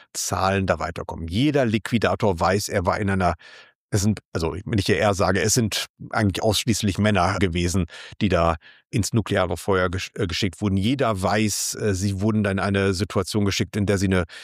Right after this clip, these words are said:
sehr gefährliche Strahlendosis bekamen. Die haben alle für den Rest ihres Lebens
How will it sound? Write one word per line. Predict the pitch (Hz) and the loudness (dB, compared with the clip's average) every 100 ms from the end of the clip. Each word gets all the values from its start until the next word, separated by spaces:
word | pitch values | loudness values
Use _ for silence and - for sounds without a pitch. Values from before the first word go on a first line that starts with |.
| - | -8
sehr | - 107 | -2 0
gefährliche | 95 104 95 92 | 0 0 0 0
Strahlendosis | - - 98 98 95 92 90 87 | -2 -2 0 2 2 2 0 -4
bekamen. | 98 - 95 101 101 - _ | -6 -2 0 2 0 -4 _
Die | 117 107 | -2 0
haben | 113 113 | 0 0
alle | 117 110 | 0 0
für | 127 | 0
den | 107 | 2
Rest | 101 - | 0 0
ihres | 113 101 107 | 0 0 2
Lebens | 101 104 104 - | 2 2 0 -2